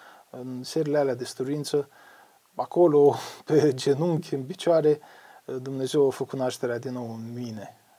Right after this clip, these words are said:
Pentru că până atunci chiar n-aș fi avut nicio treabă cu Dumnezeu și n-aveam niciun interes. Pur și simplu nu mi-aș fi dorit să-L caut pe Dumnezeu, nu. Ți-am zis, mergeam la biserică numai de gura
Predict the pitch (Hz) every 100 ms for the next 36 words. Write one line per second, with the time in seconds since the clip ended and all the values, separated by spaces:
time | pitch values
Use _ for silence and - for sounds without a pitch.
0 | _ _ 139 147 160 156 185 170 180 175
1 | 160 156 160 - 160 139 127 127 123 120
2 | 117 120 117 107 135 - 110 117 117 202
3 | 175 131 127 123 120 120 113 110 110 -
4 | - 160 - - 123 127 135 143 123 117
5 | - 120 113 113 - - 110 - - 123
6 | 113 - 127 117 120 135 123 123 117 120
7 | - _ _ _ _ _ _ _ _ _
8 | _ _ 151 156 - 123 98 147 165 147
9 | 127 - 143 123 147 185 165 135 127 127
10 | 131 120 113